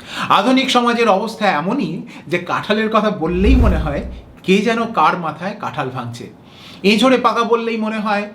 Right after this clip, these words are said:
কেউ বোধহয় অল্প বয়সে একটু বাড়াবাড়ি রকমের দুষ্টুমি করে ফেলল। তবুও আম যতটা না অভিজাত, ততটা সম্ভ্রান্ত হয়ে উঠতে পারেনি কাঁঠাল। কাঁঠাল খাওয়ার আগে হাতে যে পরিমাণে আঠা লাগে আর যতটা পরিশ্রম করে কাঁঠাল খেতে হয়,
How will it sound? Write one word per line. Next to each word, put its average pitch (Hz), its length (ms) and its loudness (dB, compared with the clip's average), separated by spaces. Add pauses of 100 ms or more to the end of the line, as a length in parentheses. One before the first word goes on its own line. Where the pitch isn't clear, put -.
(240)
কেউ 220 160 2
বোধহয় 208 200 4
অল্প 165 380 0
বয়সে 208 500 -2
একটু 165 200 -8
বাড়াবাড়ি 143 540 -2
রকমের 196 360 0
দুষ্টুমি 156 380 -4
করে 160 200 -4
ফেলল। 151 220 -2 (680)
তবুও 254 500 2 (160)
আম 285 480 2
যতটা 285 380 0
না 277 80 -6
অভিজাত, 156 600 -2 (400)
ততটা 247 360 0 (140)
সম্ভ্রান্ত 165 640 0
হয়ে 226 220 0
উঠতে 160 260 0
পারেনি 151 320 0
কাঁঠাল। 123 380 -8 (600)
কাঁঠাল 208 320 2
খাওয়ার 214 240 4
আগে 165 380 -2 (140)
হাতে 151 300 -2
যে 175 200 -2
পরিমাণে 220 380 -2 (140)
আঠা 120 260 -2
লাগে 143 240 -2 (480)
আর 160 200 2
যতটা 214 340 0
পরিশ্রম 208 640 0
করে 320 180 0
কাঁঠাল 190 300 0
খেতে 143 260 -8
হয়, 135 200 -6